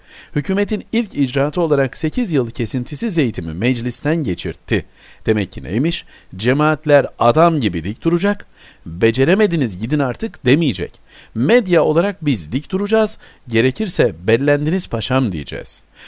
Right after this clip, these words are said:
Cumhurbaşkanımız dik duracak ki duruyor. Başbakanımız dik duracak ki duruyor. Milletvekillerimiz dik duracak ki şimdilik dik duruyorlar. Böylesine bir durumda kırmızı kitapta isterse "Müslümanım." diyenin başı kesilecek yazsın,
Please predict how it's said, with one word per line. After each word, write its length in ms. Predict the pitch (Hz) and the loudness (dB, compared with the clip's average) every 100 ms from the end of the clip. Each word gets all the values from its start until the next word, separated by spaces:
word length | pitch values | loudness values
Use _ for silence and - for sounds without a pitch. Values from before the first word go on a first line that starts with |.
| - | -16
Cumhurbaşkanımız 1160 | - 147 160 190 147 - 139 127 123 101 69 78 | -2 0 0 0 -2 -2 -4 -2 -2 -4 -8 -4
dik 200 | 143 - | -4 -2
duracak 440 | 165 170 190 190 - _ - | -2 0 -2 -4 -16 _ -4
ki 200 | 131 98 | -2 -2
duruyor. 360 | 95 87 69 - - - - | -4 -4 -8 -14 -20 -20 -2
Başbakanımız 720 | 220 - 165 147 131 110 76 | 0 0 -2 0 -2 -4 -6
dik 160 | 104 - | -8 -6
duracak 460 | 120 117 117 - - _ | -6 -4 -4 -8 -20 _
ki 240 | - 127 | -4 -4
duruyor. 460 | 95 73 67 120 - - - | -4 -8 -4 -4 -6 -20 -6
Milletvekillerimiz 1000 | 143 156 - - 170 139 135 120 101 73 | 0 2 0 0 -2 0 0 0 -2 -4
dik 200 | 113 139 | -8 -6
duracak 440 | 147 147 170 175 - _ - | -4 0 -2 -4 -12 _ -2
ki 160 | 139 | 0
şimdilik 460 | - 143 104 80 - | 0 -2 -2 -6 -8
dik 160 | 127 | -6
duruyorlar. 520 | - 151 156 156 175 - - - | -2 4 4 4 -2 -6 -20 -10
Böylesine 580 | 147 208 240 202 170 143 | 4 4 6 2 0 0
bir 80 | 117 | 0
durumda 360 | 104 87 69 - - - - | -2 -2 -6 -12 -20 -20 -12
kırmızı 500 | - 131 131 127 214 | -2 0 2 -2 -4
kitapta 480 | - - 156 - 123 - | -4 -4 -4 -2 -4 -2
isterse 640 | 98 - 135 131 92 - _ | -4 0 -2 0 -2 -4 _
"Müslümanım." 580 | 127 - 160 185 233 185 | -4 -2 0 0 0 0
diyenin 360 | 147 127 110 87 | 0 0 -2 -4
başı 220 | 90 135 | -6 -4
kesilecek 560 | 127 - 107 127 185 | -4 -4 -4 -2 0
yazsın, 460 | 110 73 - 139 170 | -2 -4 -4 -6 -8